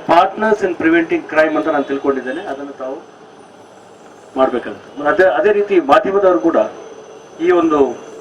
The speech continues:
ಕಲ್-, ಕಳ್ಳತನಗಳ ಬಗ್ಗೆ ಮತ್ತು ಯಾವ ರೀತಿ ಜಾಗರೂಕತೆಯಿಂದ ಇರಬೇಕು, ಈ ವಿಷಯಗಳ ಬಗ್ಗೆ ಕೂಡ ಜನರಿಗೆ ತಿಳಿಸೋದ್ರಲ್ಲಿ ನಮ್ಮ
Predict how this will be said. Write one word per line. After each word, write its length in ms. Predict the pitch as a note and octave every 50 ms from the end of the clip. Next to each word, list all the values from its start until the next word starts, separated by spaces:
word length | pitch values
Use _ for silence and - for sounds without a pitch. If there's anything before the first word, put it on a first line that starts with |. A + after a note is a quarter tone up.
| - - - - - - - - - - - - - - - - - - - - - - - - -
ಕಲ್-, 460 | D#4 E4 F4 F4 D#4+ D4 - - -
ಕಳ್ಳತನಗಳ 480 | - F3 F3+ B3+ F#4 F4 E4+ D#4+ D#4+ -
ಬಗ್ಗೆ 320 | D3 D3+ D3+ D3+ D#3+ D#3+
ಮತ್ತು 440 | D#3 D3+ D3+ G3 - E3 D#3 D#3 D3+
ಯಾವ 240 | C4+ C#4 D3+ E3+ F3
ರೀತಿ 300 | F3+ - - - F3 D#3+
ಜಾಗರೂಕತೆಯಿಂದ 680 | D#3 C#3 C#3+ D3+ D#3 F3 E3+ E3 - D#3+ - D#3 C#3+ C#3+
ಇರಬೇಕು, 540 | C#3+ C#3 D3 E3+ E3 D3+ D#3 D#3 D3+ D3+ C#3+ C3 - - - - - F3+
ಈ 60 | G3
ವಿಷಯಗಳ 380 | G3+ G3+ - - G#3 G3 F#3+ F#3
ಬಗ್ಗೆ 260 | D#3+ E3 D#3 E3+ E3+
ಕೂಡ 140 | - F#3 E3+
ಜನರಿಗೆ 420 | D3+ D3 - - D#3+ E3+ - -
ತಿಳಿಸೋದ್ರಲ್ಲಿ 680 | - E4 - - F#3 F3+ - - F3+ F3 - C#4+ - - - - - - - - - - C#3
ನಮ್ಮ 380 | D3+ D#3 D#3 A#2+ C#3 C3+ -